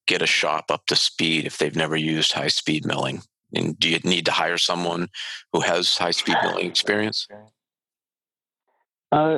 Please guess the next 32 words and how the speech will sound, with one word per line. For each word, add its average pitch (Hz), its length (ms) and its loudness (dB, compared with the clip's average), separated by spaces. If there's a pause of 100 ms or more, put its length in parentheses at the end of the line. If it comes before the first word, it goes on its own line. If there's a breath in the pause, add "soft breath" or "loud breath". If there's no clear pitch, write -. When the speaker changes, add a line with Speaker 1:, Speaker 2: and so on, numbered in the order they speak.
Speaker 2:
I 139 240 0
think 165 260 2
on 135 120 4
the 131 80 2
cam 147 400 2
side, 123 220 4
it, 117 140 -2 (140)
you 127 160 4
could 143 120 2
probably 175 300 4
do 131 260 4
it 120 100 0
in-house 123 540 2
if 117 140 4
you 120 120 6
have 120 260 4
people 127 280 4
that 117 120 2
are 110 80 2
programming 123 680 2
and 110 200 0
that 107 260 0
wanna 113 320 2
use 113 460 2
high-speed 127 400 4
milling. 139 360 2 (960 loud breath)
Um, 117 600 2 (540)
a - 20 2
lot 127 240 6
of 135 80 -2
times 131 380 2
it's 120 280 2